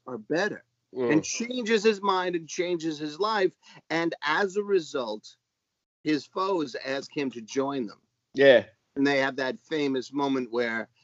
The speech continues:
Speaker 1: you know, he says, "Can I be excused for a minute?" And, uh, Hank Pym goes, uh, "You know, if we could see him now,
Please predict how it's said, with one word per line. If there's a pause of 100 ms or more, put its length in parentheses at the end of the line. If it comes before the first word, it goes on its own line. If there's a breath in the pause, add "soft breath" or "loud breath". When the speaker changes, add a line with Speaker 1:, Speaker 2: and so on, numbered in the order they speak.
(120)
Speaker 1:
you
know,
he
says, (100)
"Can
I
be
excused
for
a
minute?" (320)
And,
uh,
Hank
Pym
goes, (520)
uh, (540)
"You
know, (560)
if
we
could
see
him
now,